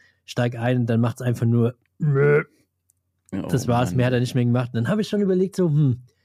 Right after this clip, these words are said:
Speaker 1: okay, was, was machst du jetzt? Und dann bin ich auf eine Idee gekommen, Flo.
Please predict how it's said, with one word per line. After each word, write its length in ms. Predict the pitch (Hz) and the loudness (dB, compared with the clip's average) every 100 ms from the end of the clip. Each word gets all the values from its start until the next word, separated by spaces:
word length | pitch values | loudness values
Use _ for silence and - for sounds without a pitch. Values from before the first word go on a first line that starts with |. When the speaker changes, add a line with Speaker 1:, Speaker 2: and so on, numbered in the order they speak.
| _ _ _ | _ _ _
Speaker 1:
okay, 280 | - 127 131 | -6 0 0
was, 300 | 113 - - - | 0 -4 -6 -4
was 220 | 139 - | -4 -2
machst 220 | 135 - | -4 -2
du 40 | |
jetzt? 200 | 104 - - _ _ _ _ _ - | -6 -6 -16 _ _ _ _ _ -4
Und 200 | 117 127 | -4 0
dann 160 | 147 | 0
bin 100 | 175 | 2
ich 160 | 170 165 | 0 -2
auf 160 | 151 - | -6 -6
eine 180 | 143 135 | -4 0
Idee 300 | 131 123 117 | 0 0 -2
gekommen, 360 | 113 113 98 | -2 -4 -6
Flo. 300 | 101 107 104 | -6 -6 -6